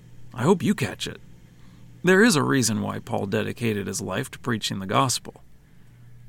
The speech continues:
What God has done and is doing is amazing. There are plenty of people who could talk your ear off about whatever they are interested in, from art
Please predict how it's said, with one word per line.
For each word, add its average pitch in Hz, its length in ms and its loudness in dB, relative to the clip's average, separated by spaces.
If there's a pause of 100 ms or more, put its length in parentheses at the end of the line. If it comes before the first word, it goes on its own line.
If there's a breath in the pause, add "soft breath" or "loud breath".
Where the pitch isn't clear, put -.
What 147 280 0
God 180 360 4
has 151 160 0
done 101 460 -4 (180)
and - 180 -10
is 170 260 2
doing 113 440 0
is 120 100 2
amazing. 127 460 4 (880 soft breath)
There - 80 -2
are 143 40 -2
plenty 214 260 6
of 131 120 2
people 110 500 -4
who 156 120 0
could 131 160 -4
talk 170 300 0
your - 160 -2
ear 165 260 6
off - 240 -8
about 120 240 2
whatever 143 320 2
they 120 140 2
are 113 100 0
interested 131 600 0
in, 78 200 -8
from - 240 -10
art 147 300 6